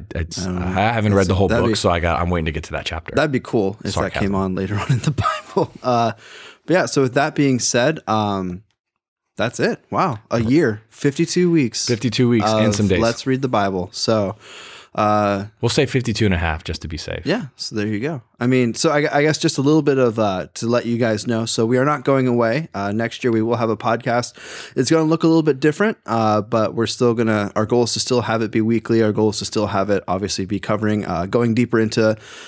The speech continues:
Speaker 2: topics of the
Speaker 1: Mm-hmm.
Speaker 2: Bible and talking through that. Uh, but with that being said, we are gonna take a little bit of a break.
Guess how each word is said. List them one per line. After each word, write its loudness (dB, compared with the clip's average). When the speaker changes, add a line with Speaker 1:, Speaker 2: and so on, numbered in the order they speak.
Speaker 2:
topics 0
of 0
the 2
Speaker 1:
Mm-hmm. 2
Speaker 2:
Bible 0
and -6
talking -2
through -8
that. 0
Uh, 0
but -2
with 0
that 0
being 2
said, 0
we -2
are 2
gonna 2
take -2
a -4
little 2
bit -2
of -4
a -6
break. -2